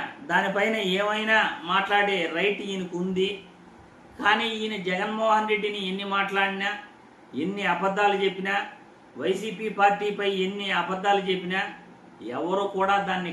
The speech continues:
ఖండించకూడదు. అలా ఖండిస్తే టీవీ ఫైవ్ సాంబశివరావు గారికి కోపం వస్తుంది. ఆయన బెదిరిస్తారు, ఖబర్దార్ అని అంటారు. టీవీ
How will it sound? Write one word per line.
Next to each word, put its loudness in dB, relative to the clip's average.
ఖండించకూడదు. -4
అలా 4
ఖండిస్తే 0
టీవీ -4
ఫైవ్ -4
సాంబశివరావు 0
గారికి -4
కోపం 0
వస్తుంది. -4
ఆయన 2
బెదిరిస్తారు, 0
ఖబర్దార్ 4
అని 0
అంటారు. -2
టీవీ 0